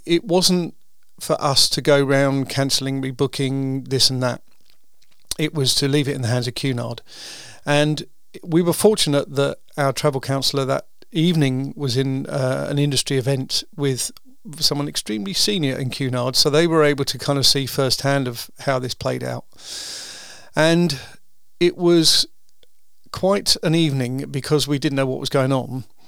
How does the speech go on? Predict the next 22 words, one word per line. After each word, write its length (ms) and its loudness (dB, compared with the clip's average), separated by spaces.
Um, 500 2
and 140 2
I, 180 4
prior 320 6
to 180 2
that, 300 -4
prior 300 2
to 120 -2
kind 280 0
of 240 -4
absorbing 680 4
the 60 -2
fact 280 -4
that 100 -4
it 80 -4
was 100 -4
down 220 2
to 60 -6
Cunard 520 -2
to 140 2
actually 320 -4
make 160 -4